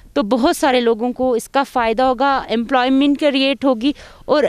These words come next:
ये area जो है, अ, मेरे ख्याल में दो हज़ार पाँच के, अ, earthquake से पहले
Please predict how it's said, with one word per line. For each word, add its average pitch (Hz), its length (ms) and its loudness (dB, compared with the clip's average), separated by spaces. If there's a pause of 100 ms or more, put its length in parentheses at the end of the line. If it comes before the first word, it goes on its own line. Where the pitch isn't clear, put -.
ये 311 480 0
area 311 240 0
जो 294 220 0
है, 254 320 -2 (260)
अ, 220 120 0
मेरे 247 280 0
ख्याल 285 300 -2
में 285 140 2
दो 285 140 2
हज़ार 285 320 0
पाँच 262 340 -2
के, 311 80 -2
अ, 254 140 -2 (420)
earthquake 285 340 -2
से 320 120 0
पहले 247 380 0